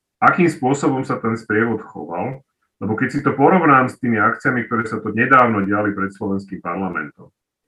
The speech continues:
tak toto, tam bolo strašne veľa aj Ukrajincov, ktorí žijú na Slovensku. Napriek tomu,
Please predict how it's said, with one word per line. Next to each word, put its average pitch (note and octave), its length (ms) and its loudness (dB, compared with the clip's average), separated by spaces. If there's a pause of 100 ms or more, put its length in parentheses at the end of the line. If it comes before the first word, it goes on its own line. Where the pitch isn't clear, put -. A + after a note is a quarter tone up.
(420)
tak - 160 -4
toto, C#3+ 480 2 (240)
tam A2+ 80 0
bolo D#3 160 6
strašne F3 480 4
veľa D#3 320 2
aj B2 120 2 (280)
Ukrajincov, C#3+ 560 2
ktorí A2+ 240 -6
žijú C3 240 0
na B2+ 160 2
Slovensku. G2+ 560 -6
Napriek D3+ 480 0
tomu, B2+ 320 0